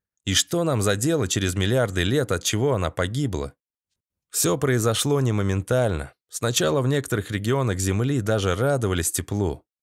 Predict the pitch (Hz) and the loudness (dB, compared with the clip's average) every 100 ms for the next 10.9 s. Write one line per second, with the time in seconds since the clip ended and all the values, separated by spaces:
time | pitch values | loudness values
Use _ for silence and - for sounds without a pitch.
0 | _ - 98 175 175 151 127 - 120 113 | _ 0 0 2 2 2 0 0 -2 -2
1 | - 160 147 104 - 113 - 90 85 87 | -2 -2 0 0 0 0 -2 -2 -2 -2
2 | 85 120 113 - 67 - - 147 131 110 | 0 0 0 -2 -4 -6 -2 0 2 2
3 | 120 92 92 85 87 117 95 67 - _ | 0 0 -2 0 0 0 0 -4 -12 _
4 | _ 87 92 - 160 151 - 139 127 123 | _ -2 0 2 2 0 2 2 2 2
5 | 117 110 - 107 92 90 85 85 82 - | 0 0 0 0 2 0 0 -2 -2 0
6 | 98 73 - _ _ _ _ _ _ - | 0 -2 -8 _ _ _ _ _ _ -4
7 | 98 113 185 160 151 135 123 120 - - | 0 2 0 2 0 0 0 0 0 2
8 | 170 139 95 95 135 147 131 135 127 117 | 2 2 0 0 -2 0 0 0 0 0
9 | 113 110 127 127 113 107 117 - 127 117 | 0 2 2 2 0 0 -2 0 -2 -2
10 | - 117 - 92 90 87 120 87 71 | 0 0 0 0 0 0 0 -2 -6